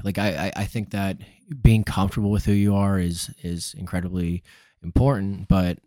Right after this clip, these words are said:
having that understanding too of, you know, there, there has to be vulnerability to,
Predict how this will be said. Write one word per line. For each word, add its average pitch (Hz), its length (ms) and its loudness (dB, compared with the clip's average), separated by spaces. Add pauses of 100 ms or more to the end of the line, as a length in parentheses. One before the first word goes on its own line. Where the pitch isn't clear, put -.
(160)
having 101 340 0
that 92 160 0
understanding 90 560 -2
too 90 380 0
of, 85 360 0 (600)
you 92 100 0
know, 87 180 2
there, 101 320 0
there 98 260 0
has 101 340 2
to 95 100 -6
be 92 240 2
vulnerability 85 1120 0
to, 82 640 -2